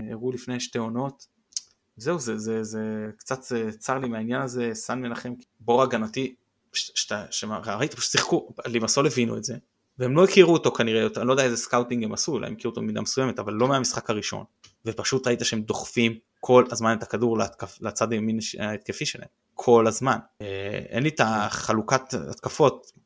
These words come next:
וכמה מהן מוצלחות, אבל זה די ברור לי שמימין אצלם היה משמעותית, גם יותר בכמות וגם יותר ב-, באחוזים המוצלחים, אה, ו-, וזו בעיה, ובגלל שפתחנו גם רק עם שני קשרים,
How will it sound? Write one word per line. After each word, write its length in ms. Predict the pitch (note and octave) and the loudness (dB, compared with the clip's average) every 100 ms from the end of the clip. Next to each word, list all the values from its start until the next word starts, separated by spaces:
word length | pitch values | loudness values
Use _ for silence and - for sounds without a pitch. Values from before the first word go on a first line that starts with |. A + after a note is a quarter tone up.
| A2 A2 | -12 -4
וכמה 520 | G#2+ G#2 - A#2+ A#2+ | -2 -4 0 2 4
מהן 180 | A#2+ A2+ | 2 2
מוצלחות, 400 | G#2+ B2 D3 G#2+ | 0 0 0 0
אבל 100 | A2 | 0
זה 120 | A2+ | 2
די 160 | B2+ C3 | 4 6
ברור 300 | A#2+ A2+ A2 | 6 4 0
לי 100 | G#2+ | -2
שמימין 480 | G#2 G#2 G#2 G#2+ | -4 -6 -4 -4
אצלם 260 | G#2+ - G#2 - _ _ _ - | -4 -4 -4 -8 _ _ _ 4
היה 220 | A2+ A2 | 8 8
משמעותית, 580 | A2 - G#2+ - G#2 A2 | 6 0 -2 -2 0 2
גם 120 | A#2 | 2
יותר 180 | A2 A2+ | 2 2
בכמות 460 | A2+ A2 C3 C3 | 2 2 0 0
וגם 180 | A2 A2 | 0 0
יותר 200 | A2 A2+ | 2 0
ב-, 260 | G#2+ G#2 G#2+ | 2 0 0
באחוזים 500 | G2+ - A2 A2+ A2 | -2 -4 -4 -2 -2
המוצלחים, 600 | G#2+ - G2+ - E3 F#3+ _ _ _ A2 | -2 -2 -4 -2 -4 -4 _ _ _ -4
אה, 300 | G#2+ A2+ A2+ | 2 4 2
ו-, 300 | A2+ A2 - _ A#2+ | 0 -12 -20 _ -4
וזו 220 | A2+ A2 | 0 6
בעיה, 340 | A#2 A#2+ B2 A2 | 8 8 6 0
ובגלל 460 | G#2 - A2 A2 B2+ | -10 -8 -2 2 2
שפתחנו 420 | - C3+ C3+ C#3 | 2 -2 -2 2
גם 140 | A2 | 2
רק 160 | A#2 B2+ | 2 0
עם 60 | |
שני 240 | A#2 B2+ B2+ | -4 -4 -4
קשרים, 480 | B2+ - C3 G#3 | -2 -2 0 -2